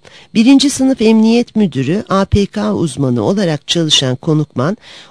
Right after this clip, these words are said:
on beş Ocak bin dokuz yüz doksan sekizde birinci sınıf emniyet müdürü olarak emekliye ayrıldı.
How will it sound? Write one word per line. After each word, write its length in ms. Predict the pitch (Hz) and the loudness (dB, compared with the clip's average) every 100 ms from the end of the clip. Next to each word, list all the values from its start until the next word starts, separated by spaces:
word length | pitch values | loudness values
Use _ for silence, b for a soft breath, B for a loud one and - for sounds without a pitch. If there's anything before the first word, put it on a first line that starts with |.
| - | 0
on 200 | 247 285 | 4 4
beş 200 | 277 226 | 4 2
Ocak 380 | 247 240 240 - | 0 0 -2 0
bin 160 | 196 | 0
dokuz 320 | 175 160 147 127 | 0 -2 -6 -8
yüz 160 | 131 | -6
doksan 400 | 196 214 - 175 | -6 -4 -2 -2
sekizde 680 | 170 147 135 - 113 190 208 | -2 -6 -8 -8 -6 -4 -2
birinci 360 | 226 233 233 | 0 0 -2
sınıf 280 | 247 202 185 - | -2 -2 -4 0
emniyet 460 | 202 190 202 233 - | 0 2 0 -2 -2
müdürü 280 | 165 131 120 | -4 -2 -4
olarak 460 | 85 170 175 214 - | -2 -2 -2 -4 -4
emekliye 580 | 208 196 185 - 175 180 | -2 -2 -2 -4 -4 -2
ayrıldı. 560 | 123 123 95 85 - | -4 -4 -6 -8 -12